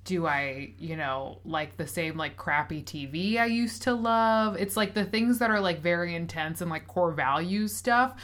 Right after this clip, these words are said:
but also, like, the fringe stuff that, like, makes you laugh. Like, what if that stuff doesn't make me laugh anymore? Like, who is that <laughs> person?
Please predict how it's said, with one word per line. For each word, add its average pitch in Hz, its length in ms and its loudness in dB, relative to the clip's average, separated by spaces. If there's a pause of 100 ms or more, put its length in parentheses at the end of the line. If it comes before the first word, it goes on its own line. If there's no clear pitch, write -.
(160)
but 190 120 -2
also, 175 400 2
like, 175 260 0
the 175 80 0
fringe 170 500 0
stuff 147 460 0
that, - 140 -4
like, 165 160 -4
makes 165 340 -4
you 147 100 -4
laugh. 139 520 -2
Like, 160 200 -2 (220)
what 165 140 2
if 170 80 0
that 214 180 0
stuff 226 200 0
doesn't 240 180 0
make 254 180 2
me 277 80 2
laugh 330 340 6
anymore? 151 460 2
Like, 190 140 4
who 302 320 4
is 494 220 8
that 240 260 4
<laughs> - 40 -4
person? - 600 2